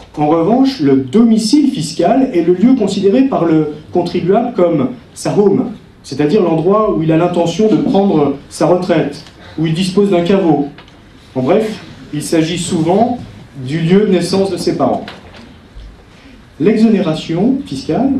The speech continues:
consiste pour des sportifs non domiciliés, mais néanmoins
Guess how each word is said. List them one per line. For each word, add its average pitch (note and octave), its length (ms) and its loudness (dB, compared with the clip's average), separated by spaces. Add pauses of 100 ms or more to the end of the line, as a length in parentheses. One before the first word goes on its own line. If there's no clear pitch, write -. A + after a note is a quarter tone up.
(480)
consiste G#3+ 560 -2
pour C3+ 220 -2
des C3+ 120 2
sportifs E3+ 640 -4 (480)
non F3 300 4
domiciliés, F#3+ 840 0
mais D#3+ 200 2
néanmoins E3 560 2